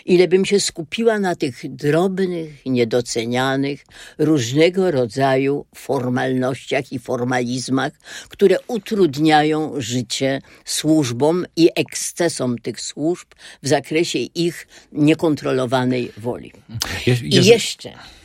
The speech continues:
Speaker 1: i jeszcze tu nie dam sobie odebrać głosu. Proszę pana,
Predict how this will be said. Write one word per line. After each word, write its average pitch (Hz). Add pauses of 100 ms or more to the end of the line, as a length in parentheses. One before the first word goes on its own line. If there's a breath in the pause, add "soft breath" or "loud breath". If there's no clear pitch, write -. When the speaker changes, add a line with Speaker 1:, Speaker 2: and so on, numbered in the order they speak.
(280 loud breath)
Speaker 1:
i -
jeszcze -
tu -
nie 135
dam 117
sobie 113
odebrać 113
głosu. - (400 soft breath)
Proszę -
pana, 139